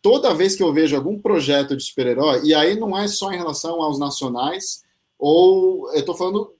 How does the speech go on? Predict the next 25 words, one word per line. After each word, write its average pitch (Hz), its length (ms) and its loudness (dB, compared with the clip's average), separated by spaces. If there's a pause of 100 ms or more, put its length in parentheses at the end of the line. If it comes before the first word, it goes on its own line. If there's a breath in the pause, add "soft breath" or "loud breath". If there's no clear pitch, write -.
(260)
geral, 156 640 2
tá? 135 260 -4
Eu 131 140 -2
acho 156 180 -6
que 156 80 -10
o 170 60 -4
único 226 260 -6
super-herói 143 1000 -2 (440)
de 135 180 -6
sucesso 160 760 2
criado 143 380 -2
nos 139 120 -4
últimos 143 360 -6
trinta 160 320 -4
anos 170 220 -4
foi 202 140 -2
o 233 60 -6
Spawn, 139 460 -2 (540)
porque 139 320 -4
ele 165 340 2
foi 196 200 2
algo 196 300 2
completamente 196 1300 -2 (240)
diferente. 143 920 0
É, 139 520 -2